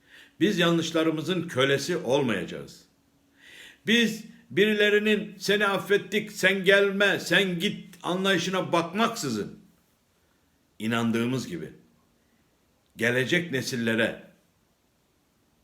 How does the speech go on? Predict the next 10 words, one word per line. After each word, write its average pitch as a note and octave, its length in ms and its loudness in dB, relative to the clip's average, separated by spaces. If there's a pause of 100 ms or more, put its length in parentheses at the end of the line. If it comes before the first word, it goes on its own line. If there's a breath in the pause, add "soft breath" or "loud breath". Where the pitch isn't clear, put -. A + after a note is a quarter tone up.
(680)
doğru G2 300 -6
mesajlar F2 600 -6
bırakmak E2+ 680 -10
için F2 400 -12 (480)
kendi C3 320 -2
adıma, - 400 -4
İsmail G2+ 400 -8
Türk - 240 -12
olarak D#2+ 340 -12 (1120 soft breath)
inandığım F#2+ 840 -6